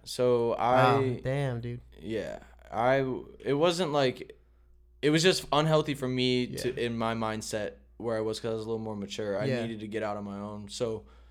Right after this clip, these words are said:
Speaker 1: I rented a spot from some, someone in my family and then, uh, just basically lived there. Like, you know what I'm saying? That's
Speaker 2: Yeah.
Speaker 1: where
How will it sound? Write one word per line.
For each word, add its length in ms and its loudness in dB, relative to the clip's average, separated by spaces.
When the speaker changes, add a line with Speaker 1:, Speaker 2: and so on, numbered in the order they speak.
Speaker 1:
I 240 4
rented 400 -2
a 60 -2
spot 540 -2
from 300 -12
some, 400 -8
someone 260 0
in 60 -2
my 120 -2
family 440 -4
and 300 -4
then, 180 -2
uh, 380 -4
just 220 -6
basically 300 -6
lived 180 -6
there. 280 -8
Like, 180 -4
you 80 0
know 60 0
what 80 0
I'm 60 -6
saying? 220 -4
That's 140 -6
Speaker 2:
Yeah. 120 0
Speaker 1:
where 140 -4